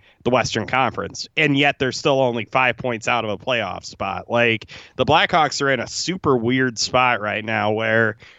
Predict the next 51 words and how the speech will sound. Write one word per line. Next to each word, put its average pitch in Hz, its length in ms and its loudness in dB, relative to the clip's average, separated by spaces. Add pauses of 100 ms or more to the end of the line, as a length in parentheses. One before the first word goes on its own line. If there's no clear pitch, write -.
(140)
yeah, 156 320 2
it 127 260 -4
kinda 175 220 0
stinks, 147 420 -2
like, 123 160 -2
watching 127 380 2
them, 131 100 0
like, 117 180 -2
come 131 240 0
close 131 520 0
and, 113 360 0 (280)
you 120 80 -2
know, 110 100 2
strike 143 400 2
out 135 240 2
in 107 80 -6
the 107 160 -6
end, 139 220 2
but 110 120 -6
then 131 140 -2
at 113 80 -6
the 110 100 -10
same 135 280 0
time, 139 380 2
you've 117 180 -6
got, 135 420 0 (300)
you 127 80 -2
know, 110 320 0 (280)
the 139 80 0
playoffs 175 440 2
are 131 80 -2
still, 156 320 2
like, 120 200 -2
at 113 260 -10
least 147 220 -2
a 123 60 -2
little 117 460 2
bit 294 320 0
of 262 120 -2
a 294 80 2
possibility, 262 680 4
and 135 100 4
I 143 240 2
think 131 220 0
as 110 120 -4
long 143 260 4
as 127 120 0
they're 120 180 2
in 120 100 2
that 113 200 -2
position, 113 640 -2